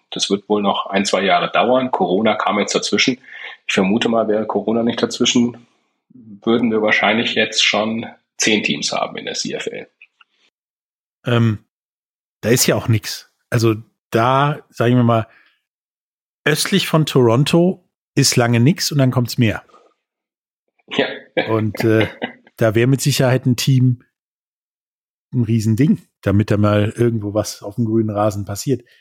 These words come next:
Speaker 2: Ähm, nun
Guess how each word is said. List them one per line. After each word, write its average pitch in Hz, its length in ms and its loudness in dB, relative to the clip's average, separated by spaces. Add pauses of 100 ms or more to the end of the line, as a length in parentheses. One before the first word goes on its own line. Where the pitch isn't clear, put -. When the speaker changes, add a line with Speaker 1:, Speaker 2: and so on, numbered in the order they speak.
(440)
Speaker 2:
Ähm, 123 360 0 (800)
nun 151 760 2